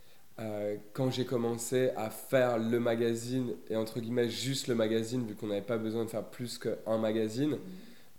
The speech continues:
Speaker 1: euh, je me suis éclaté pendant des années à faire le magazine, choisir le photographe, euh, parler, enfin, réfléchir aux articles, aux angles, à travailler sur les maquettes avec les équipes,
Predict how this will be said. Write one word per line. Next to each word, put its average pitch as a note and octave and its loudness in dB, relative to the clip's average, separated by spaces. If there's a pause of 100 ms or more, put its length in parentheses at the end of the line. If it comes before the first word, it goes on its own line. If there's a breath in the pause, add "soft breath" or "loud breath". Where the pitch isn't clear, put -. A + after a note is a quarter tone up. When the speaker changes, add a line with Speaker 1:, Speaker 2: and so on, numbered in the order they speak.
Speaker 1:
euh, G#2 2
je A2 -4
me A2+ 0
suis - -4
éclaté B2 4
pendant A2 0
des A2 -2
années A2+ 4
à A2 2
faire G#2+ -2
le G#2 0
magazine, G#2+ -2
choisir A2 0
le G#2 -2
photographe, A2 -2 (440 loud breath)
euh, G#2 0 (520 loud breath)
parler, A#2 0
enfin, A2 0
réfléchir A#2 0
aux G#2+ 2
articles, B2 0
aux A2 -2
angles, A#2+ 4
à G#2+ 0
travailler A2 0
sur A2 -4
les G#2+ -2
maquettes A#2+ 0
avec G#2 -4
les G#2 -4
équipes, D3+ -2